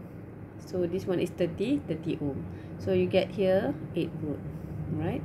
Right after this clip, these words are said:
So you can check by a conventional method where you can calculate the I one. How to calculate the I one? First, you need to get the R equivalent or R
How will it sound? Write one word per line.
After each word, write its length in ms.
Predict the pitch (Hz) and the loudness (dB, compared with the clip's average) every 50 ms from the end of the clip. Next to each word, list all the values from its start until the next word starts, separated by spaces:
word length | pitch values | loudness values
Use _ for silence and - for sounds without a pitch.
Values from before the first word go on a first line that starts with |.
| - - - - - - - - - - - - | -8 -10 -12 -10 -10 -10 -10 -8 -8 -8 -8 -6
So 120 | - - 262 | 0 2 2
you 140 | 262 247 240 | 2 2 2
can 260 | - 247 226 233 - | 2 2 2 2 4
check 280 | - - - - - | 6 6 6 6 4
by 400 | 202 196 190 190 190 190 185 185 - | 6 6 8 8 8 8 6 6 4
a 120 | - 170 170 | 2 2 2
conventional 680 | 180 190 185 190 185 180 190 185 - 190 180 165 165 | 2 2 4 6 6 6 4 4 2 2 2 2 2
method 500 | 165 156 147 147 - - 208 262 294 - - - - - - | 2 0 -2 -4 -2 2 4 4 4 4 0 -6 -8 -4 2
where 120 | 185 185 | 4 6
you 140 | 175 175 170 | 6 6 6
can 280 | - - 185 175 175 175 | 6 4 4 4 4 4
calculate 480 | - 180 185 - 190 180 175 - - | 0 0 0 0 2 2 2 2 4
the 240 | - 185 226 285 381 - - - - - - - - - - - - - - - - - - - - - - - - | 4 4 4 4 2 0 -4 -8 -10 -10 -10 -10 -10 -10 -8 -8 -8 -10 -10 -10 -8 -8 -8 -8 -8 -8 -10 -4 0
I 200 | 214 208 196 180 | 4 6 6 6
one. 280 | 160 151 147 131 - - - - - - - - - - | 6 4 2 0 -2 -4 -6 -8 -8 -8 -8 -8 -2 2
How 100 | 277 302 | 2 2
to 160 | 311 311 311 | 4 2 0
calculate 420 | 285 - 262 262 262 269 220 - 196 | 2 4 2 4 2 0 0 2 2
the 120 | 202 - | 4 4
I 140 | 190 190 185 | 4 4 4
one? 280 | 185 190 214 254 285 - - - | 2 2 2 0 0 -2 -2 2
First, 220 | 254 254 294 285 - | 4 4 6 6 4
you 100 | 220 208 | 2 2
need 240 | 226 226 - - - | 2 2 0 -2 -2
to 240 | 220 226 277 339 - - - - - - | 0 0 0 0 -2 -4 -10 -12 -8 -2
get 240 | - 208 - - - | 0 0 0 2 2
the 220 | 180 190 240 311 330 - - - - - - | 2 2 2 0 -2 -4 -10 -12 -12 -4 -2
R 240 | 196 208 240 302 - - - - - - - - - - - | 0 2 2 0 0 -2 -8 -10 -10 -12 -12 -14 -14 -8 -6
equivalent 680 | 208 190 - - 202 185 175 175 170 170 165 165 170 - | -6 -6 -2 2 2 4 4 4 2 2 0 0 0 -2
or 160 | - 170 170 - | -2 -2 0 0
R 140 | 175 170 | -2 -2